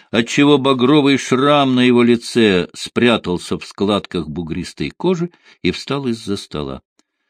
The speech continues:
«Вот тебе мои телефоны. Это в офис, это мобильный.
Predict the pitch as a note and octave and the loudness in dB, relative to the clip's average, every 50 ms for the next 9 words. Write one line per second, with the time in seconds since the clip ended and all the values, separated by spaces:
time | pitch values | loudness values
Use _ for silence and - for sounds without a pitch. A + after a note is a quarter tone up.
0 | _ _ _ _ _ _ _ _ _ _ _ _ _ _ _ _ _ _ _ _ | _ _ _ _ _ _ _ _ _ _ _ _ _ _ _ _ _ _ _ _
1 | C3+ C#3 C3 - - - A2 F2 D2+ E2+ D2+ D2+ E2 F2+ D#2 D2+ - - A2 A2+ | 2 2 2 2 0 -2 -4 -2 -2 -2 -4 -2 -2 -4 -4 -6 -4 0 0 0
2 | A#2+ - - F3 F#3 F#3 F3+ F3+ F3+ C#3 - - - - - - _ _ _ _ | 0 2 2 2 4 4 6 4 4 2 0 -8 -20 -20 -20 -20 _ _ _ _
3 | _ - - - - C3 C#3 D#3 D#3 - G2+ E2+ C#2 E2+ C3+ E3 - - F3 D#3+ | _ -20 -20 -16 -4 0 0 0 2 2 0 0 2 0 -2 -2 -2 -4 -6 -6
4 | - - - - - - A#2 - - - F2 E2 D2+ D2+ - D#3 F3 F3 F3 F3 | -6 -14 -18 -18 -10 -8 -8 -4 -2 -2 -2 -2 -4 -4 -4 -4 -2 -2 0 0
5 | F3+ E3+ D#3+ | 0 0 -2